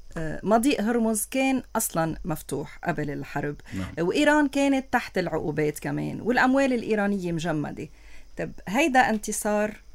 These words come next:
Speaker 1: لترامب برأيك؟
Speaker 2: هيدا، آه، آه، أنا بسميه، يعني سميته انتصار مع تحفظ بسيط،
Speaker 1: مم.
Speaker 2: و-، وحصرته
Speaker 1: بين
Speaker 2: إنه
Speaker 1: مزدوجين.
Speaker 2: انتصار اقتصادي.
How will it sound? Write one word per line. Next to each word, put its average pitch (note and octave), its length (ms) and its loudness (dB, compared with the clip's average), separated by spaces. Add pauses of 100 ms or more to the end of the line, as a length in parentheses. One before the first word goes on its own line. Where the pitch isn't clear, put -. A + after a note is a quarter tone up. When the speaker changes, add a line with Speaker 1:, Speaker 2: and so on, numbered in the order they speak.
(360)
Speaker 1:
لترامب F3+ 480 -2 (180)
برأيك؟ E3 440 -4 (460)
Speaker 2:
هيدا، D3+ 720 6
آه، - 80 -4 (120)
آه، B2+ 560 -4 (360)
أنا D3 160 4
بسميه، C3+ 560 4
يعني G2 280 2
سميته A#2 520 0
انتصار A#2 520 0
مع G#2 140 -2
تحفظ G2 600 -4
بسيط، F2 460 0
Speaker 1:
مم. D2+ 100 -10
Speaker 2:
و-، F#2+ 320 -4
وحصرته G#2 520 0
Speaker 1:
بين A3 100 8
Speaker 2:
إنه G#3 140 4
Speaker 1:
مزدوجين. F#3 500 6
Speaker 2:
انتصار A#2 260 2
اقتصادي. F#2+ 720 -2